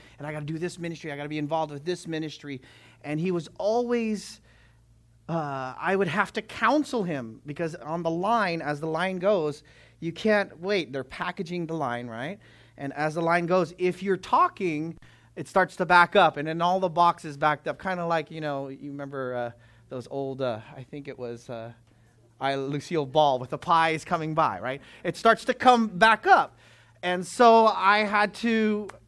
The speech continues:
you know, it was my job to counsel him. And he said, "Well, you know, I,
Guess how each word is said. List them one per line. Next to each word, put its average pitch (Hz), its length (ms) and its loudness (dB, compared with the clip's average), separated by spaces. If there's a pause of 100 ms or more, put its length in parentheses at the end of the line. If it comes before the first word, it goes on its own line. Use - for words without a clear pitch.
(120)
you 196 140 -6
know, 196 360 4
it 208 80 0
was 190 160 0
my 190 160 2
job 180 340 2
to 196 60 -6
counsel 226 600 -6
him. 107 360 -10 (1040)
And 156 180 -4
he 196 140 -2
said, 185 400 -4 (320)
"Well, 233 180 6
you 247 160 6
know, 285 260 6
I, 214 340 -2